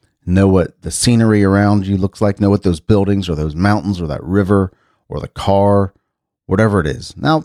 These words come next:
books, you know, can describe the person, but ultimately you, your imagination tells you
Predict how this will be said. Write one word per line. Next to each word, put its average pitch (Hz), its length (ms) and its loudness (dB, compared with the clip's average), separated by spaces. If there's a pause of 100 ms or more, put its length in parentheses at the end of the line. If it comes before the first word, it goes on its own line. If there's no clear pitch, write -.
(380)
books, 208 260 -2 (540)
you 139 140 2
know, 98 180 2
can 120 240 -2
describe 110 560 -2
the 82 80 -12
person, 76 580 -12
but 92 260 0 (640)
ultimately 147 420 0
you, 104 200 2
your 104 220 2
imagination 92 760 0
tells 98 400 0
you 69 300 -8